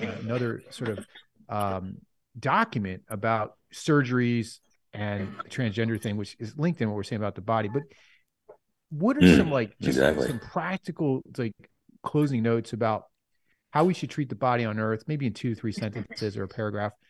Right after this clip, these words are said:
Speaker 1: considering what we just reflect on what the body will be in heaven.
Speaker 2: Yeah.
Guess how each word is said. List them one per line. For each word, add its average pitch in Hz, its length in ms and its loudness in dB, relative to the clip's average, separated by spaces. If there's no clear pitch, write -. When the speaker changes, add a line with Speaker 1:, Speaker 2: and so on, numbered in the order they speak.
Speaker 1:
considering 170 480 4
what 131 120 0
we 117 100 0
just 117 260 -2
reflect 120 340 0
on 110 60 -2
what 110 120 -4
the 98 60 -6
body 107 240 2
will 98 80 -4
be 101 120 -6
in 98 80 -8
heaven. 98 240 -12
Speaker 2:
Yeah. - 220 4